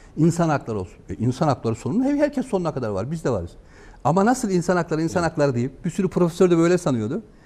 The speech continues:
Speaker 2: hı.
Speaker 1: Şimdi birden etnik bir bataklığa soktun. E, nasıl çıkacak? Çıkmaz yani. Tayyip Bey, bir de birden durup durup Tayyip Bey hani bunlara nara atıyordu.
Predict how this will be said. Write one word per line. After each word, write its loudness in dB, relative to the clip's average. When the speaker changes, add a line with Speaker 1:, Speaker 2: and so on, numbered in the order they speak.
Speaker 2:
hı. -14
Speaker 1:
Şimdi 0
birden 4
etnik 0
bir -4
bataklığa 2
soktun. -4
E, -4
nasıl -2
çıkacak? -6
Çıkmaz -4
yani. -6
Tayyip 0
Bey, 0
bir -4
de 2
birden 0
durup -2
durup -8
Tayyip -6
Bey -4
hani -2
bunlara -2
nara 2
atıyordu. -4